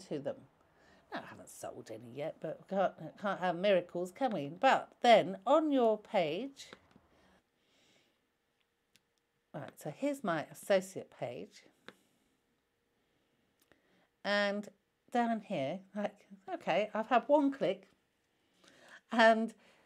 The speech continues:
so it shows you series one, series two, series three. Series three is how many clicks you've had.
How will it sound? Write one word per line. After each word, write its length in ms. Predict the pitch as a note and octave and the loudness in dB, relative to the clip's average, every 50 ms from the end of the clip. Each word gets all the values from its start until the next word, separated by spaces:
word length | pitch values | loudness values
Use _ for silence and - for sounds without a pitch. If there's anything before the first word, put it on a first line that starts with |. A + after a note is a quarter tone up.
| _ _ _ - | _ _ _ 4
so 320 | - F3 G#3 G3 E3 C3+ - - - - _ _ _ _ - | 8 8 10 10 8 4 -4 -10 -20 -20 _ _ _ _ -14
it 100 | - F#3 | -14 -8
shows 320 | - - B3 A3 A3+ F#3+ D3 | 0 4 4 4 4 4 -2
you 60 | C#3 | -8
series 420 | - - C#4+ C#4 C4+ B3 A#3 - | -4 -2 0 0 0 0 -2 0
one, 180 | G3+ E3+ D#3+ F3+ | 0 0 0 0
series 300 | - - A#3+ A3+ G#3 G3+ | -2 -2 -2 -2 -2 -2
two, 220 | G3+ - E3 D3+ | -6 -8 -10 -8
series 420 | D3+ - - F3 E3 D#3 D3 D3+ - | -8 -6 -4 -4 -2 -2 -4 -6 -10
three. 240 | - D#3+ C3 - | -10 -10 -10 -10
Series 460 | - - - A#3 B3 C#4 C#4+ C#4 C#4 - | -10 -6 -4 0 0 0 0 -2 -4 -4
three 140 | - G3 | -4 -4
is 120 | F3+ F3 - | -4 -4 -4
how 120 | - F3+ | -4 -4
many 180 | E3 D#3 C#3+ C#3+ - - | -2 -4 -6 -8 -10 -8
clicks 280 | - - - - - | -10 -10 -10 -10 -20
you've 120 | - E3+ - - | -20 -20 -16 -16
had. 260 | - - - G3 - | -14 -12 -12 -12 -14